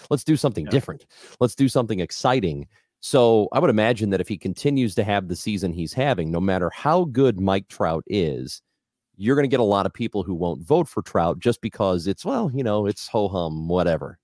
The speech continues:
Speaker 1: Trout's doing Trout stuff. Of course he is. But look at this, this Ohtani guy. And look at him doing it
Speaker 2: Mm-hmm.
Speaker 1: on both sides. You know, he's pitching and he's, and he's hitting and he's contributing.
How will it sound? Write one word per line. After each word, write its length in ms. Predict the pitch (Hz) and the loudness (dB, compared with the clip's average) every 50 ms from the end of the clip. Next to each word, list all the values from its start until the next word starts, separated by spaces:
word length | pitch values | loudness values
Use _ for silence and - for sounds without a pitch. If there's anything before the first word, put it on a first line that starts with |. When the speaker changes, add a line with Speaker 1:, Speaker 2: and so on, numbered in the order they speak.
| _ _ _ _ | _ _ _ _
Speaker 1:
Trout's 320 | - 127 113 113 98 - | -2 0 0 0 0 -2
doing 280 | 92 110 104 104 98 92 | -2 0 0 2 0 -2
Trout 300 | - - 107 95 90 - | -2 -2 -2 -2 -2 -4
stuff. 400 | - - - 90 87 90 _ - - _ _ | -6 -2 -2 0 0 -2 _ -8 -20 _ _
Of 140 | - 95 - | -16 -14 -8
course 260 | - 123 113 104 - | -2 -2 0 -2 -2
he 160 | - 98 80 | -4 -8 -8
is. 180 | 76 80 78 - _ _ _ _ _ - | -8 -10 -12 -16 _ _ _ _ _ -20
But 100 | 82 80 | -8 -2
look 220 | 113 185 190 - | -2 -2 0 0
at 100 | 113 92 | -4 -4
this, 260 | - 90 85 - - _ _ _ _ - | -4 -8 -8 -8 -12 _ _ _ _ -4
this 220 | 117 107 - - - - | -4 -4 -4 -4 -4 -4
Ohtani 600 | 95 87 - - - - 190 220 143 123 98 82 | -4 -4 -4 -8 -6 -4 -2 -2 0 0 -2 -2
guy. 440 | 73 85 78 76 76 64 - 90 _ _ _ _ _ _ _ _ _ | -4 -8 -8 -8 -10 -12 -14 -16 _ _ _ _ _ _ _ _ _
And 120 | 101 107 143 | -2 2 2
look 160 | 196 - 185 | 2 2 2
at 60 | 147 | 2
him 120 | 117 101 | 2 2
doing 300 | 87 107 135 160 151 127 | 2 2 4 4 4 4
it 100 | 117 107 | 2 2
Speaker 2:
Mm-hmm. 140 | 120 120 - | 0 -2 -2
Speaker 1:
on 160 | 113 110 101 92 82 - | -2 0 0 -2 -4 -2
both 220 | - 131 135 131 - | 0 2 2 0 -2
sides. 520 | - - 123 123 131 120 85 73 69 82 | -2 -2 0 2 2 0 -2 -2 -4 -4
You 80 | 95 92 | -2 -2
know, 80 | 92 | 0
he's 140 | 98 98 - | 0 -2 -4
pitching 520 | - - - 165 - - 113 92 78 80 | -6 -4 -4 -4 -2 -2 -2 -4 -2 -2
and 140 | 82 85 80 | -2 -4 -2
he's, 240 | 82 82 85 82 71 | -4 -4 -6 -6 -8
and 180 | - - 90 87 | -6 -6 -6 -6
he's 200 | 85 82 - - - | -6 -8 -8 -4 -2
hitting 440 | 180 185 165 147 104 85 80 73 - _ _ _ _ _ _ - | 0 2 2 2 0 0 -2 -6 -10 _ _ _ _ _ _ -4
and 160 | - 101 104 | 0 0 2
he's 120 | 104 95 | 2 0
contributing. 600 | - - 95 - - 175 190 151 127 90 82 78 | -2 -4 -6 -2 0 0 0 0 0 -2 -2 -4